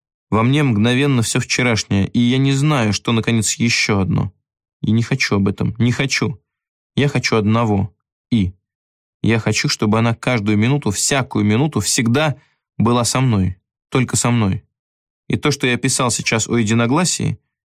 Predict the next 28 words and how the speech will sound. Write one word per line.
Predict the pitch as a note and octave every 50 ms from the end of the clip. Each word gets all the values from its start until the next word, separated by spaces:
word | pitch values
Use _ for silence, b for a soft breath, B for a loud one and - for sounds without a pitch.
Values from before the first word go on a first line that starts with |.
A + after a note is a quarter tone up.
| _ _ _ -
это | A2+ G#2+ - C3
всё | - - - B2+
не | C3 C#3 C#3
нужно, | B2+ A2 G2 F#2 F#2 F#2+ G#2 G#2 - _ _ _ -
не | - B2 B2+
то. | B2 - A2+ G#2+ G#2+ G#2+ - _ _ _ _ _ _ _ _ _ _ _ _ -
Мне | A2 A#2 B2 C3
хочется | - D3 - - B2+ - - C3
всё | A#2+ - - - E3 D3
вычеркнуть, | C3 C#3 C#3 - - G#2+ - - - - - - _ _ _ _ _ -
разорвать, | G#2+ A2+ G#2+ A2 C3 B2+ B2 A#2 A2+ G#2+ - - _ _ _ _ _ _ _ _
выбросить. | - C3 B2 F#2+ G2+ F#2+ - - - - - _ _ _ _ _ _ _ _ _ _ _ _ _ _ -
Потому | - - A#2 A2+ B2 B2
что | - - A#2+
я | A2 A#2 A#2
знаю, | A2+ A#2 D3 E3 D#3+ A#2+ G#2+ G#2 G2+ - _ _ _ _ _ _ _ _ _ _ _
пусть | - B2 - -
это | G2+ G#2+ G#2
кощунство, | - - G#2+ - - - D3 C3 - - - -
но | G2+ G#2+
это | G#2+ - - -
так. | - - G2 F#2 - _ _ _ _ _ _ _ _ _ _ _ _ _ _ _ _ -
Праздник | B2+ C3+ D#3+ D3 A#2+ G#2+ F#2+ -
только | - A2+ A2 - -
с | - -
нею. | - G#2+ F#2+ F#2+ G2 G2 - _ _ _ _ _ _ _ _ _ _ _ _ -
Только | C3 B2+ A#2+ - A#2+
тогда, | - A#2+ A#2+ B2 C3+ C3+ D#3+ D#3+ D3